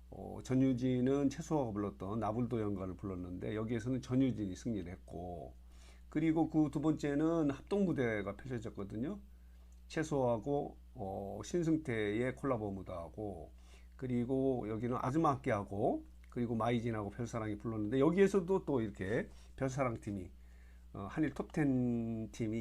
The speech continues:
이겼어요. 이기고 다음에 박서진이 아즈마키를 지목을 했는데 여기서 이제 박서진이 이겼는데,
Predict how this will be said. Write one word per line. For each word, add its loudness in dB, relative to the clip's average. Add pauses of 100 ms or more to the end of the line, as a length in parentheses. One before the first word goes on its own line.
이겼어요. -8 (400)
이기고 -6 (400)
다음에 2 (520)
박서진이 2 (400)
아즈마키를 2
지목을 0
했는데 -2
여기서 6
이제 4
박서진이 -2
이겼는데, -2